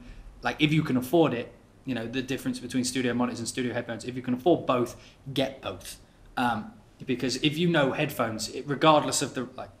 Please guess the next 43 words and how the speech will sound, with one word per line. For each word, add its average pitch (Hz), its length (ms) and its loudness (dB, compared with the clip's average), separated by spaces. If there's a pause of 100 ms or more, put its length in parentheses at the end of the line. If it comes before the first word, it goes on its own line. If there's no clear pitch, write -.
(100)
regardless 135 440 -2
of 123 100 -8
the 135 80 -4
room 123 460 2 (200)
you're 123 160 -4
in, 120 320 -2 (220)
if 120 140 -4
you 160 160 6
know 165 100 8
your 139 220 6
headphones 127 420 0
inside 123 400 2
and 117 100 -2
out, 120 240 0 (1160)
you 147 160 -6
can 131 160 -2
use 123 180 0
them 123 140 0
anywhere. 101 400 -2 (160)
It 123 100 -6
doesn't 135 240 2
matter. 123 220 2
You 117 100 -6
could 123 140 -8
use 127 220 2
them 123 260 0 (220)
underwater 143 920 6
if 123 140 -2
there 131 160 4
was 127 200 4
some 135 300 6
form 135 300 6
of 127 240 2 (420)
bubble 127 640 4 (160)
unit. 127 320 2
You, 127 220 -6
what? 175 260 -4 (160)
What 202 120 -2
am 208 100 2
I 196 60 2
even 170 200 4
talking 156 200 2
about? 120 260 -2